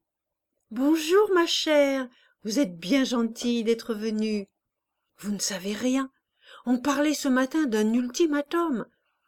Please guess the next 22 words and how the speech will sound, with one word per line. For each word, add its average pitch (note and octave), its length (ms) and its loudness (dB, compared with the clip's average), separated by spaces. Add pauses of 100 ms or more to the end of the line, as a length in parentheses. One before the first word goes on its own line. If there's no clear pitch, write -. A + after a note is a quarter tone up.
(100)
La F3+ 160 -6
séance A3 440 0
de G#3 100 -4
la G3 140 -2
Chambre G#3+ 380 -4
des F#3+ 120 -6
communes C#4 460 0
a F#3 80 -6
été - 300 -8
très C#4 600 -4
agitée. » « A#3 520 -6 (1500)
Non, G#3 600 -4
je G#3 160 -8
ne F#3+ 160 -6
sais G3+ 220 -8
rien », F#3+ 400 -10 (540)
répétait G3+ 640 -6
Hélène, G#3 460 -4 (320)
que G#3 100 -8
la G3 140 -2
question A3 380 -8
stupéfiait. « F#3+ 800 -6